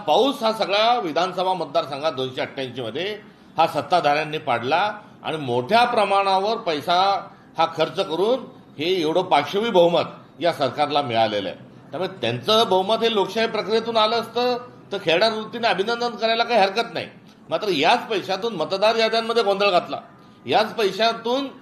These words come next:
संभवतः इलेक्शन कमिशनशी पण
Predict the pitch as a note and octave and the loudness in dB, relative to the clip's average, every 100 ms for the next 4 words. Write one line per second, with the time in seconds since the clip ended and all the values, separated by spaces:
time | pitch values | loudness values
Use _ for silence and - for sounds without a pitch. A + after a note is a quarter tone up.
0 | - - - - C3 C3 A#2 D#3+ E3+ G#3+ | -20 -20 -20 -18 -8 -6 -2 -2 2 2
1 | A3 A#3+ A#3 - - - C3+ F3+ F3+ A3+ | 6 4 4 0 -10 -10 -2 -2 0 0
2 | F#3+ G3+ A3 A#3 G#3+ B3+ B3 B3+ | 0 -2 -2 -2 -2 -2 2 2